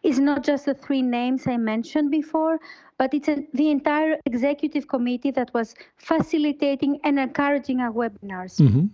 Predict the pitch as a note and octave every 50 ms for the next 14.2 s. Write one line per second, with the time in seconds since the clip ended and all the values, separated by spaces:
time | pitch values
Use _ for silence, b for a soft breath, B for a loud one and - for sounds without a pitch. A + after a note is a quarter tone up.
0 | - - C#4+ C#4 B3+ - - E4+ F4 F4+ - - D4 C#4 C#4 D4 D4 D4 - D#4
1 | C4 - - - C#4 C#4+ D4 C4+ B3+ B3 D4+ D#4 D#4+ F4 F#4+ G#4 G4+ - B B
2 | B B B B B B - C#4+ C#4 D4 D4 D4 D4+ E4 D#4 D#4+ F4 E4 E4+ E4
3 | D#4 D#4+ D#4 D#4+ - D#4 D4 D#4 D#4 D4+ - - D4 C#4 A#3 B3+ A#3 B3+ C4 C#4
4 | D4 C#4 - D#4 D4 D4 - C#4+ C#4 C#4 C#4+ C#4 - - - C#4 C4 A#3 A#3+ A#3
5 | A#3 A3+ A3 G3+ G#3 A3 A3 A#3 A#3 - - - E4 E4+ E4+ F#4 F#4 - b b
6 | b b b b _ - C#4 B3 C4+ C4 - - - C#4 C#4+ C#4 - - D#4 D4
7 | D4 D4+ D4 C#4 C4+ C#4 - - B3+ B3+ A#3 B3+ B3 A#3+ A#3 A#3 A#3 A#3+ - -
8 | A#3 A#3 A#3+ - _ - - A3+ - - A3 G3 F#3+ - - - - - F3+ F#3
9 | F#3 - - - - - - - - - - - - D3+ C#3+ - D#3 C#3+ D#3+ G3
10 | G3+ E3 D#3 C#3+ D3 - D3+ D3+ A#2+ A#2+ B2 A#2 A#2 A#2+ A#2+ B2+ D3 - - C3+
11 | B2+ C3 C3+ - - A#2 - - A#2+ A#2 A#2 A#2+ B2 A#2+ A2+ A#2+ A#2+ A#2+ A2+ A2
12 | G#2+ G2+ F#2+ A#2+ A#2+ - C3 C#3+ C#3 B2 A2 - A2+ A2+ A2 A2 G#2+ A2+ - -
13 | C3 A#2+ A#2 A2+ A#2+ A#2+ A2 A#2+ A2+ G#2+ - - C#3 C#3 C3 - A#2 A2 G#2+ G#2
14 | G#2+ G#2+ A#2